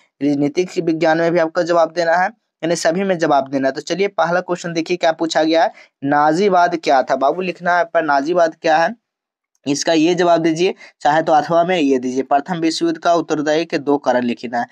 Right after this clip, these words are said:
या फिर आपको राजनीतिक शास्त्र में देखना है, मौलिक अधिकार से आप क्या समझते हैं, इसको जवाब दीजिए, या फिर अथवा में लिखा हुआ चौथा नंबर, भारतीय संविधान के दो विशेषताओं को लिखना है, या तो फिर इसका आप लोग दे सकते हैं जवाब, ठीक है। अब यहाँ पर अर्थशास्त्र यानी इकोनॉमिक्स का क्वेश्चन आ गया है,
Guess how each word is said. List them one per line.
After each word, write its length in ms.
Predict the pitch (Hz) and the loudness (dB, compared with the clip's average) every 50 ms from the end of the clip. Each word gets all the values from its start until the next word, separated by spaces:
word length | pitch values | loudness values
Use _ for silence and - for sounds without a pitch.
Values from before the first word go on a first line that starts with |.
| - - - _ _ | -14 -20 -20 _ _
या 180 | 143 156 156 160 | 0 2 2 2
फिर 180 | 160 196 214 190 | 2 2 2 2
आपको 280 | 175 175 - - 185 | 2 0 0 -2 0
राजनीतिक 460 | 170 165 160 156 156 151 151 180 175 | 2 2 2 2 0 0 -2 -2 -2
शास्त्र 260 | - 185 170 165 - 175 | 0 -2 -2 -2 -2 -4
में 120 | 175 160 | -2 -2
देखना 240 | 170 160 165 170 165 | -2 -2 0 -2 -2
है, 80 | 160 | 0
मौलिक 400 | 160 156 147 143 151 170 170 - | 0 2 2 2 2 0 0 -2
अधिकार 360 | 180 160 156 151 - 156 151 156 | -2 -2 -2 -2 0 -2 -2 0
से 120 | - 160 | -2 -4
आप 100 | 147 - | -4 -2
क्या 160 | _ - 147 151 | _ 0 0 0
समझते 360 | - 170 160 165 160 160 160 | 0 -2 -4 -4 -2 -2 -4
हैं, 60 | 151 | -4
इसको 280 | 147 - - - 175 165 | -4 -6 -6 -4 -2 0
जवाब 280 | 165 165 160 156 156 | 0 2 2 2 2
दीजिए, 320 | 160 160 160 170 180 202 208 - - - _ _ 143 | 0 -2 -2 0 -2 -4 -4 -8 -18 -20 _ _ 0
या 120 | 156 180 | 0 0
फिर 180 | - - 175 165 | 2 0 0 0
अथवा 280 | 147 143 - 170 160 156 | 0 0 0 -2 -2 0
में 80 | 165 | 0
लिखा 260 | 160 156 151 - 165 | 0 -2 -2 0 0
हुआ 140 | 151 160 165 | 0 0 0
चौथा 300 | 160 - 151 131 - 170 | 0 -2 -2 -2 -2 -2
नंबर, 220 | 165 160 165 165 151 | -4 -2 -4 -4 -4
भारतीय 360 | 147 151 139 135 - 156 165 | -2 -4 -4 -2 -2 -2 -2
संविधान 300 | 160 - 147 147 147 147 | -2 -6 -4 -4 -6 -4
के 100 | 143 156 135 | -4 -6 -2
दो 160 | 120 151 151 | 0 -2 -2
विशेषताओं 460 | 151 143 - - 147 - - 156 160 | -2 -2 -6 -6 -6 -2 0 0 0
को 100 | 160 160 | 0 -2
लिखना 240 | 156 156 - 175 175 | -4 -4 -2 -2 -2
है, 60 | 175 | 0
या 100 | 156 135 | 0 -2
तो 120 | - 156 | -2 -4
फिर 180 | 156 - 180 185 - | -8 -8 -10 -6 -6
इसका 280 | 143 139 - - 139 | -8 -8 -2 0 0
आप 160 | 131 131 - 139 | 0 2 0 0
लोग 180 | 143 139 135 131 127 - _ - - | 0 2 2 0 -2 -6 _ -20 -12
दे 160 | 127 123 123 | -6 -4 -4
सकते 280 | 117 - 127 - _ 123 | -4 -4 -8 -6 _ -6
हैं 60 | 113 | -4
जवाब, 260 | 113 113 113 113 104 | 0 0 0 0 0
ठीक 160 | - 143 143 170 | -4 -4 -4 -2
है। 120 | 180 202 - - - - - - - _ _ - | -4 -4 -6 -16 -20 -20 -20 -20 -20 _ _ 0
अब 120 | 160 175 | 0 2
यहाँ 140 | 185 185 185 | 2 0 2
पर 120 | 180 196 - - | 0 0 2 2
अर्थशास्त्र 480 | 165 165 165 - - 190 180 180 - | 0 0 0 -2 -2 -2 -2 0 -2
यानी 180 | 175 165 165 165 | -2 0 0 -2
इकोनॉमिक्स 500 | 160 - 160 147 135 147 165 175 - - | -2 0 0 0 0 0 0 -4 -6 -6
का 100 | - 170 | -6 -6
क्वेश्चन 360 | 160 - 160 160 165 170 160 156 | -2 0 -2 -2 -2 -2 -2 0
आ 80 | 156 156 | 0 0
गया 220 | 156 160 165 170 | 0 0 0 0
है, 60 | 208 | -2